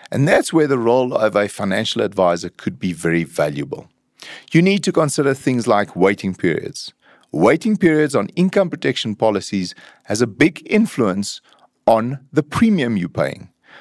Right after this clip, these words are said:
The shorter the waiting period, the higher the premium. It's important to add something like escalation of cover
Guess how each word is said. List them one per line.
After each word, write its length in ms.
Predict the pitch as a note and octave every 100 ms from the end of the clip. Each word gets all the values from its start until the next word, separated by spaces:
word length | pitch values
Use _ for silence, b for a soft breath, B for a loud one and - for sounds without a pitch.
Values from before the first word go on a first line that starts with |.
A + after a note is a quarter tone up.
| B
The 100 | -
shorter 520 | - - A3 A3 D3 A#2+
the 100 | A2+
waiting 380 | G#2+ A2 G#2
period, 440 | G2 A#2 C#3 G3 - _ _
the 120 | G#2+ A2+
higher 340 | B2 B2+ A#2
the 100 | G2+
premium. 520 | - F#2 D#2 - - _ _ _ _ B B
It's 160 | - -
important 460 | F3+ G3 F#3+ F3+ E3
to 100 | -
add 260 | E3+ E3
something 340 | - D#3+ D3 D3
like 320 | C3+ C3+ _
escalation 760 | G3 G3 - G#3 D#3 C#3+ - C3+
of 220 | B2 -
cover 340 | A3 G3 A2+